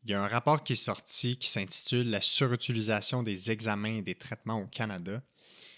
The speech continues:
Près de trente pour cent des tests, consultations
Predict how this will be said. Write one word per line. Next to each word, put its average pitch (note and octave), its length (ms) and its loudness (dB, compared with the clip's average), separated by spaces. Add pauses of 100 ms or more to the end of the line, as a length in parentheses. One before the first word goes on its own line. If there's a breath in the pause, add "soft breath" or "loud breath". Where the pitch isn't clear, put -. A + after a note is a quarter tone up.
(520 loud breath)
Près D3+ 320 4
de D3 140 4
trente D#3 440 0
pour - 200 -4
cent C3 200 0
des A2 140 -2
tests, - 680 0
consultations A2+ 960 -2